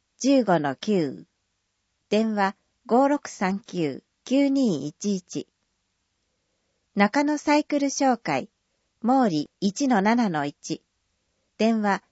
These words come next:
三六三一二五零六。自転車やリンリン亀戸店。亀戸六の五十五の十七。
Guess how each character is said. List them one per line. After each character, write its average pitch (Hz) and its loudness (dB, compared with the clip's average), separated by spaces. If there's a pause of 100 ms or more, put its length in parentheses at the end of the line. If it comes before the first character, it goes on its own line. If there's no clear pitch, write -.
(180)
三 285 2
六 294 -6
三 208 0
一 - -8 (260)
二 262 2
五 262 4
零 180 2
六。 - -8 (1500)
自 190 -2
転 294 2
車 294 -4
や 269 4
リ 269 2
ン 233 0
リ 160 -4
ン 143 -10
亀 240 2
戸 240 0
店。 156 -6 (720)
亀 226 0
戸 143 -2 (120)
六 196 0
の 226 2
五 170 0
十 233 0
五 233 0
の 147 2
十 202 0
七。 180 -4